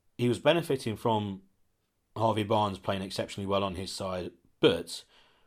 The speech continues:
quickly identifying the fact that he can just get forward as quickly as possible. Don't worry about what's happening behind you. We can cover. But there was a slight, for me, change in his delivery.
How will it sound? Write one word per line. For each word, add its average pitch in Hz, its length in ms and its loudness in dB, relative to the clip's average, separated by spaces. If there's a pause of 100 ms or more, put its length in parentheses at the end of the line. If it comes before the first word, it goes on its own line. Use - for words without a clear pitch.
(1120)
quickly 175 400 6
identifying 120 720 2
the 101 60 -2
fact 110 240 -2
that 107 100 -4
he - 180 -4
can 113 140 -6
just 101 160 -6
get 110 160 0
forward 101 380 2
as 92 100 -2
quickly - 400 -2
as 87 80 -4
possible. 95 480 -6 (320)
Don't 135 260 6
worry 120 280 6
about 95 240 0
what's 98 160 -10
happening 101 360 -6
behind 95 400 -4
you. 95 140 -4 (220)
We 113 220 -2
can 98 180 -12
cover. 82 420 0 (1000)
But 160 140 -2
there 170 100 8
was 165 100 4
a 156 60 -2
slight, 214 580 0
for - 160 -2
me, 165 340 2
change 156 460 -2
in 127 60 0
his 123 160 2
delivery. 127 600 0